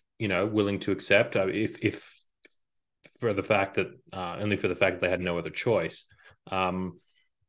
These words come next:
and, um, you know, I, I don't think that they see any particular ideological, you know, parallel between their own system, um,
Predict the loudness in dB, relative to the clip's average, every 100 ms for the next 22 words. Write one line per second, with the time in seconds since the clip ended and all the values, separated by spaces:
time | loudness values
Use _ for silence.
0 | -10 2 4 4 6 8 8 4 0 -4
1 | -6 -16 _ -2 2 4 2 2 0 2
2 | 0 0 -18 _ _ _ 0 6 6 6
3 | 4 6 4 6 8 8 4 0 6 6
4 | 6 2 -2 -2 0 6 8 8 8 6
5 | 6 4 2 -2 -2 -2 -12 -12 2 4
6 | 4 4 6 8 8 6 2 0 2 4
7 | 4 6 6 6 2 -2 -8 -12 _ _
8 | _ _ _ -4 2 4 2 0 -2 -4
9 | -8